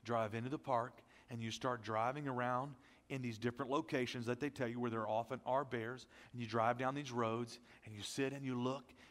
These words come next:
and you get your binoculars out, and you go seeking out the bears. I've found in my life that there are occasions when God comes and finds me,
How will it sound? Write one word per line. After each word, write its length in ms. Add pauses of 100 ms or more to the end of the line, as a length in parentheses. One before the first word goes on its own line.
and 80
you 60
get 200
your 80
binoculars 560
out, 220 (240)
and 120
you 180
go 340 (220)
seeking 680
out 360 (180)
the 80
bears. 480 (2500)
I've 160
found 340
in 80
my 140
life 320 (880)
that 140
there 180
are 160
occasions 840 (420)
when 220
God 340
comes 320
and 140 (100)
finds 420
me, 320